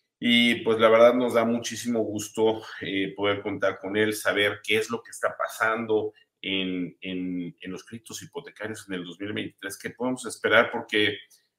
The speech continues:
pues, me parece que están pasando muchas cosas y, pues, necesitamos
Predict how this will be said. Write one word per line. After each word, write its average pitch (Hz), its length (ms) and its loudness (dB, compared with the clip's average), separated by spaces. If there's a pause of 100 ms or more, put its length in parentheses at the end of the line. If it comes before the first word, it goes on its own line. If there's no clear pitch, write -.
(120)
pues, 101 120 -12
me 113 100 -2
parece 139 260 -6
que - 60 -10
están 135 220 -4
pasando 131 380 -2
muchas 127 380 -4
cosas - 760 -6
y, 90 520 -6
pues, 87 120 -8
necesitamos 98 920 -4